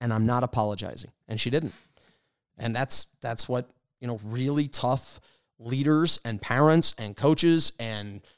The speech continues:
president of university or bosses, that's what they have to do. They're not just put in these positions to run things and hope everything goes smooth. They're put in positions sometimes to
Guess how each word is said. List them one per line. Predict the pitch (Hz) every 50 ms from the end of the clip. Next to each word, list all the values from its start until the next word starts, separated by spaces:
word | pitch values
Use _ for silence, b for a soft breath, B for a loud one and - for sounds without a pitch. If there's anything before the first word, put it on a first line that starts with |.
| b _ _
president | - - 104 104 120 165 143 147 147 160 165 160
of | 160 147 135
university | 160 165 160 147 156 170 165 - - 170 170 165
or | - - 110
bosses, | 107 98 117 127 139 151 - - 185 170
that's | - 131 120 - -
what | 117 113 123 139 - -
they | 151 156
have | 139 - - - 139 135 117 - -
to | - 139
do. | 131 131 160 170 117 b b b b b -
They're | 131 131
not | 139 160 175 - 139
just | 120 131 147 147 - -
put | - 156 139
in | 135 135
these | 135 131 -
positions | - 131 110 117 156 165 - 139 123 - -
to | - 117
run | 110 113 123 170 202 208
things | - 120 104 90 113 139 - - b b b b
and | - 120
hope | 110 127 147 143
everything | - 143 135 135 123 127 127 117
goes | 107 110 110 -
smooth. | - - 180 226 214 131 113 113 110 - B B B B B B -
They're | 131 135 127
put | - 156 151
in | 139
positions | 123 135 123 117 180 202 - - 143 -
sometimes | - 127 117 113 120 113 113 123 - -
to | - - - 147 143 139 135 139 131